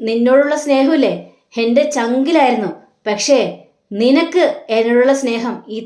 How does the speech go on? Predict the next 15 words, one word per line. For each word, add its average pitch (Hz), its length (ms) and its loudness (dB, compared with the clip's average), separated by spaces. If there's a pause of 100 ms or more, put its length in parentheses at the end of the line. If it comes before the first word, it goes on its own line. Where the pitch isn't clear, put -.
തറയിലാണെന്ന്" 233 840 0
പറഞ്ഞുകൊണ്ട് 220 360 -4
തറയിൽ 202 300 -2
അങ്ങോട്ട് 226 280 -4
കിടക്കുകയാണ്. 214 360 -4
"സച്ചേട്ടാ, 214 420 -2 (340)
എണീക്ക് 208 360 0
സച്ചേട്ടാ, 240 480 0
വിടറി, 302 300 4 (380)
ഞാൻ 208 280 -4
ഇവിടെ 220 340 2
തന്നെ 277 260 2
കിടക്കും." 226 320 0 (160)
അപ്പോ 220 220 -2 (380)
നമ്മുടെ 208 300 0